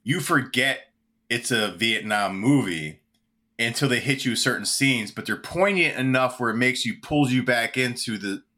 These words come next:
like, "Hey, this is war. This is Vietnam." So it does have some heavier scenes in it,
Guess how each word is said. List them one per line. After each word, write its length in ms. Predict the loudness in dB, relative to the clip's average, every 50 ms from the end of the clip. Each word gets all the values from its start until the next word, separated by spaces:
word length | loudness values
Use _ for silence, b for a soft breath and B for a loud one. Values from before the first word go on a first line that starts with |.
| _
like, 140 | -6 -4 -2
"Hey, 400 | -2 0 0 0 -2 -4 -6 -8 _
this 220 | -2 -2 -2 -2
is 120 | -4 -8 -6
war. 320 | -6 -4 -2 0 0 0
This 200 | -2 -2 -4 -4
is 100 | -4 -4 -2
Vietnam." 680 | 0 0 0 0 0 0 0 0 0 0 -2 -4 -6
So 360 | -4 -2 0 0 0 0 B B B B B B B B B _ _ _
it 220 | -2 -2 -2 0 2
does 240 | 2 2 2 2
have 220 | 2 2 2 2 2
some 160 | -2 -4 -2
heavier 400 | 0 0 2 2 2 2 0 0
scenes 440 | -2 0 0 2 2 2 2 0 -2
in 200 | -2 -2 0 0
it, 220 | -2 -2 -4 -10